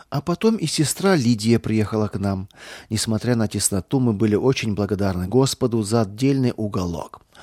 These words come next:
Служение Богу доставляло мне огромную радость и наслаждение. С молодежью и хором мы часто ездили по церквям Урала,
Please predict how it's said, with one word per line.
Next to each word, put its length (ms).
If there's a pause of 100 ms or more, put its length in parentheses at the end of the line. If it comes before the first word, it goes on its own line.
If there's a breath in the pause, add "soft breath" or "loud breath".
(300 loud breath)
Служение 520
Богу 320
доставляло 560
мне 160
огромную 580
радость 440
и 60
наслаждение. 920 (520 loud breath)
С 120
молодежью 640
и 140
хором 380
мы 180
часто 360
ездили 400
по 180
церквям 580
Урала, 560